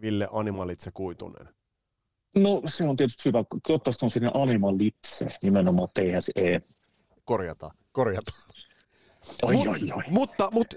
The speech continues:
Speaker 1: tos-, tosiaan, kuten sanottua, niin, niin kyllä tää tulee vaatimaan aktiivista unohtamista sen osalta, että kyllä mä mieluummin, äh, pyöräytän klassisia Kiss-levyjä, kun, äh, jään kyttäämään, että mitä Avatar-puolelta tulee. Olis tää toisinkin voinut
Speaker 2: Mm.
Speaker 1: tää loppu mennä.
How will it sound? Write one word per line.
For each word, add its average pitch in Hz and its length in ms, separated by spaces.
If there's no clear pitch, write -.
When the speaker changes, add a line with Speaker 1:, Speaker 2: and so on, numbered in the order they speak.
Speaker 1:
tos-, 214 240
tosiaan, 202 280
kuten 165 160
sanottua, 143 540
niin, 139 420
niin 139 340
kyllä 175 120
tää 180 220
tulee 190 220
vaatimaan 151 400
aktiivista 110 540
unohtamista 95 680
sen 120 180
osalta, 98 440
että 95 140
kyllä 120 120
mä 123 80
mieluummin, 117 520
äh, 107 120
pyöräytän 107 500
klassisia 104 560
Kiss-levyjä, 98 680
kun, 104 260
äh, - 260
jään 107 180
kyttäämään, 98 480
että 95 120
mitä 104 200
Avatar-puolelta 92 880
tulee. 95 300
Olis 202 220
tää 143 140
toisinkin 113 460
voinut 107 220
Speaker 2:
Mm. 98 60
Speaker 1:
tää 98 140
loppu 98 280
mennä. 80 280